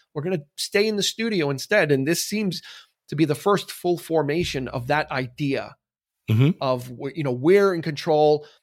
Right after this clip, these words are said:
Speaker 1: George Martin is our producer, but we're gonna become more involved. We're more inquisitive about these things, uh, and wanna learn not just about being a musician, but about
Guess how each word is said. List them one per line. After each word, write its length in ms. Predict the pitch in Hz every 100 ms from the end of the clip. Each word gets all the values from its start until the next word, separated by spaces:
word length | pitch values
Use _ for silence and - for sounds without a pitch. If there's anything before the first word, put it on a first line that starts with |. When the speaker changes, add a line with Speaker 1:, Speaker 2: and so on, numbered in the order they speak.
| _
Speaker 1:
George 260 | 151 190 151
Martin 320 | 180 190 165
is 120 | 143
our 100 | 147
producer, 480 | - 143 190 233 -
but 180 | 143 139
we're 140 | 143
gonna 140 | 139 131
become 260 | 127 143
more 260 | 131 139 226
involved. 480 | 180 185 190 190 170
We're 120 | 127
more 260 | 127 143 139 -
inquisitive 520 | 123 - 226 226 185
about 300 | 180 156 -
these 200 | 139 -
things, 440 | 135 131 127 - _ _ _ _ _ -
uh, 180 | 120 123
and 160 | 156 127
wanna 240 | 131 185 170
learn 640 | 143 160 180 151 131 123 123 _ _ _
not 300 | 135 170 208
just 240 | - 175 -
about 280 | 156 151
being 180 | 156 156
a 60 | 139
musician, 540 | 127 123 156 165 135
but 220 | 123 131
about 340 | 143 131 131